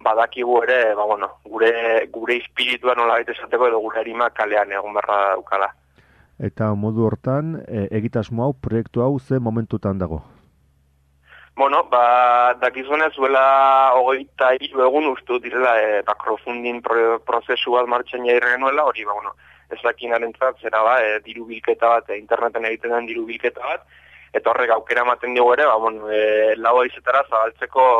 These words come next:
Speaker 1: proiektuaren ezaugarria zein den, dirua edo eskatzen dugun diru hori zertarako erabiliko dugun, eta bar. Orduan, bere momentuan hori martxan jarri genuen, e, esan dezakegu ja, bueno, erdia pasa dugula, eta oraindik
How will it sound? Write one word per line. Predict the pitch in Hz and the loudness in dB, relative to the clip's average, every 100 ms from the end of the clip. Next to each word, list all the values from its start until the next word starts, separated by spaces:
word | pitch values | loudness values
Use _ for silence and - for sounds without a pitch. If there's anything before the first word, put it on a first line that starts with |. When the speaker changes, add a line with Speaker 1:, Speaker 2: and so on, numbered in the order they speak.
| 110 - | 2 -2
Speaker 1:
proiektuaren | 117 117 113 127 123 123 127 123 | -4 -4 -2 0 2 2 0 -2
ezaugarria | 117 123 123 123 123 127 | -2 2 2 2 0 -2
zein | 131 139 | -6 -4
den, | 160 160 160 160 _ _ _ - - | 0 0 -2 -8 _ _ _ -16 -6
dirua | 131 135 131 123 123 123 117 | -4 -2 2 4 6 4 2
edo | 113 | -2
eskatzen | - 120 - 123 | -4 -6 -6 -4
dugun | 120 123 123 | -2 -2 -4
diru | 123 127 120 | -2 2 2
hori | 123 | 0
zertarako | 117 117 120 120 127 | -6 -2 0 0 0
erabiliko | 123 123 123 123 127 | -2 -2 -2 0 2
dugun, | 156 123 | 2 0
eta | - 98 | 0 0
bar. | 107 - - - - - - | 0 -2 -10 -20 -20 -18 -6
Orduan, | 131 139 135 | 0 0 0
bere | 127 135 | 0 0
momentuan | 139 143 143 139 | -2 0 0 0
hori | 139 | 0
martxan | 139 135 139 139 | -2 -2 -2 0
jarri | 143 147 | 0 0
genuen, | 151 165 196 - _ _ _ _ - | 0 0 -2 -8 _ _ _ _ -4
e, | 131 120 117 117 117 | 0 2 2 2 0
esan | 131 131 | -2 -2
dezakegu | 131 131 135 | -2 0 0
ja, | 131 127 | 2 2
bueno, | 120 110 113 120 | 0 -2 -2 -2
erdia | 120 131 127 131 | -2 0 2 0
pasa | 127 - 135 | -2 -2 0
dugula, | 139 139 147 147 175 | 2 2 4 4 4
eta | 143 117 | 2 0
oraindik | 117 120 | 0 -2